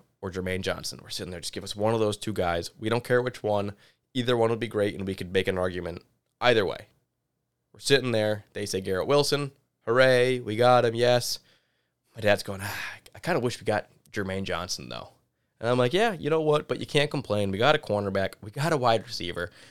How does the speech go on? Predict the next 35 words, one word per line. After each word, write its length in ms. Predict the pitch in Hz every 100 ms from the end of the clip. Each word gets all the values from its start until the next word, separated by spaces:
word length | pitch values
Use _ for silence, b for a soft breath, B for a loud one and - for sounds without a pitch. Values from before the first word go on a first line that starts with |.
| B B
We've 100 | -
got 160 | 143
the 100 | 139
opportunity 440 | 135 131 - 123 107
to 60 |
go 220 | 101 104 98
get 120 | 104
a 40 |
guy 300 | 95 95 92
in 120 | 95
the 80 | 92
second 360 | 95 87 90 95
and 140 | 92
third 220 | 98 101
round 440 | 110 101 98 98 98 b b
to 80 | _
get 120 | -
an 120 | 110 98
edge 180 | 104
rusher 280 | 104 98 -
or 40 | 98
something." 360 | 104 92 95
And 60 | 95
he's 140 | 101
like, 160 | 110 120
"Yeah, 360 | 151 147 143 131 _ _
you're 160 | 135 104
right. 360 | 104 107 107 -
We 80 | 113
can 120 | 120
still 180 | - 113
get 160 | 101
stuff. 240 | - 104 123
It's 100 | -
good. 260 | 131 123